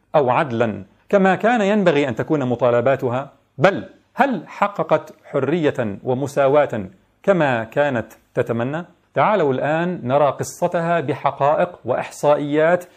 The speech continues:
من كبار المواقع الغربية، وأظنكم إخواني وأخواتي ستصدمون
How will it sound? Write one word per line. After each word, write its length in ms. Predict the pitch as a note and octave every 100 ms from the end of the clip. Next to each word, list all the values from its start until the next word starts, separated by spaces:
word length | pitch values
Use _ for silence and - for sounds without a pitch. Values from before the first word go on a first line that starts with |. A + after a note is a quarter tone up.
| _ -
من 220 | D#3 E3+
كبار 580 | - F3+ C3+ E3 F#3+ F#3
المواقع 800 | G3+ F#3+ C#3 B2 C3+ D#3 D#3 D3
الغربية، 540 | D3 A2+ G2+ G#2+ A#2+ - _ -
وأظنكم 540 | C#3 C#3 E3+ D#3 D#3
إخواني 300 | C#3+ D#3+ D3+
وأخواتي 520 | C#3+ C#3 D#3+ E3+ F3
ستصدمون 880 | E3 D3+ E3+ C#3+ D3 D3+ F3+ G#3+